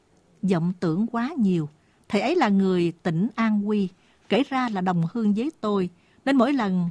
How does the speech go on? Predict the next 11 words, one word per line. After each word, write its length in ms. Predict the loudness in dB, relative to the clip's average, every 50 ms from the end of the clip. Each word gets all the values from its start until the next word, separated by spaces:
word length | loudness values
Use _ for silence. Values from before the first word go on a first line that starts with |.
| -4 -2
tôi 160 | -2 0 0
đến 200 | 0 -2 -4 -4
đó, 340 | -4 -4 -4 -4 -4 -6 -8 -10 _ _ _ -4
thầy 160 | 0 0 2
đều 220 | 2 2 0 -2 -2
kiếm 260 | -2 -4 -4 -4 -6 -6 -4
tôi. 260 | -2 0 0 0 -2 -4 _ _ _ _ _ _ _ _ _ _ _ _ _ 2
Tìm 220 | 4 6 6 6
tôi 240 | 4 2 -2 -2 0
làm 220 | 0 0 0 0
gì? 300 | 2 2 2 2 2 0